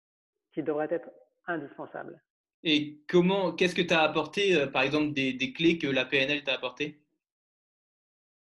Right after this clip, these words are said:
Speaker 1: Oh, ça, c'est, ça demanderait
Speaker 2: C'est,
Speaker 1: des heures et
Speaker 2: c'est
Speaker 1: des
Speaker 2: long.
Speaker 1: heures, ça, ça. Si, il faut, il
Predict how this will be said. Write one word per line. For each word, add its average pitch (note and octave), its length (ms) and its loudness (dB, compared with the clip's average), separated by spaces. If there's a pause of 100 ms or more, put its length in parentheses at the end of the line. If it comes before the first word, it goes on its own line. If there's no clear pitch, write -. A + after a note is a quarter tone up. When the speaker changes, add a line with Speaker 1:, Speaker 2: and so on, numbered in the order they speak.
(180)
Speaker 1:
Oh, F3 120 2
ça, E3+ 140 -2 (460)
c'est, D3 200 -8 (280)
ça D3+ 100 4
demanderait C3+ 400 2
Speaker 2:
C'est, C3 60 0
Speaker 1:
des C3+ 260 6
heures D3+ 160 4
et B2+ 60 0
Speaker 2:
c'est C3+ 100 0
Speaker 1:
des C#3 60 6
Speaker 2:
long. D#3 140 2
Speaker 1:
heures, G3+ 360 2
ça, B2+ 260 -8
ça. C#3 140 -6 (500)
Si, G#3 60 2
il A3 380 6
faut, D3+ 200 2
il C#3+ 280 0